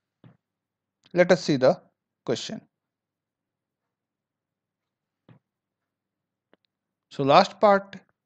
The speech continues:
question number E is, a wheel moving down a perfectly frictionless inclined plane with undergo slipping, not rolling, motion.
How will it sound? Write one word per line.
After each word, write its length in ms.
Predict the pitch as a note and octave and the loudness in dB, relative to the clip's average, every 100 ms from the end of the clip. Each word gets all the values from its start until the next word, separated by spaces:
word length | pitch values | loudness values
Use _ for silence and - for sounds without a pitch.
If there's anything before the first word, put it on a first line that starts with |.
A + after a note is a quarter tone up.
| _ | _
question 260 | D3 C3+ B2+ | -14 -10 -10
number 260 | A#2 A#2 - | -8 -8 -10
E 420 | E3+ G3 G#3 G3+ G#3 | -8 -8 -6 -6 -6
is, 300 | A3+ - - _ _ _ - | -8 -16 -20 _ _ _ -4
a 120 | C3 | -2
wheel 400 | C3 F#3 A#3+ C4 B3+ D#3 | 0 0 2 -2 -6 -10
moving 580 | C#3 D3+ D3+ E3+ F#3 - - B2 | -6 -4 -4 -8 -8 -14 -20 -4
down 500 | C#3 D3 B2+ C3 F#3+ - _ | -2 0 -4 -8 -16 -20 _
a 120 | - A#2+ | -8 -6
perfectly 1300 | - D#3+ - G#3+ G#3 - - _ _ - F#3 G3+ G#3+ | -2 -2 -2 -10 -10 -20 -20 _ _ -8 -6 -6 -10
frictionless 1800 | - - G3 - - F3+ F#3+ G#3 - _ _ _ _ - D3+ C#3+ C#3 - - | -14 -8 -8 -8 -10 -8 -10 -14 -20 _ _ _ _ -6 2 4 4 -2 -14
inclined 580 | D3+ D3+ D3+ B2 A#2+ - | -12 -8 -4 -4 -6 -10
plane 460 | D#3+ D3+ A#2+ A#2+ - | -8 -6 -6 -10 -10
with 180 | D#3+ E3+ - - | -8 -8 -12 -12
undergo 680 | C3+ C3 C3 E3+ E3 D3 - | -8 -6 -8 -4 -2 -2 -8
slipping, 800 | - - - - A#3+ - - - _ _ _ _ _ - | -18 -20 -12 -8 -8 -8 -12 -12 _ _ _ _ _ -10
not 280 | F#3+ F#3+ E3 | -10 -8 -4
rolling, 420 | C3 A2 G2 - _ _ _ _ _ - | -2 -2 -10 -18 _ _ _ _ _ -16
motion. 500 | C#3 B2 - - - | -12 -12 -12 -20 -20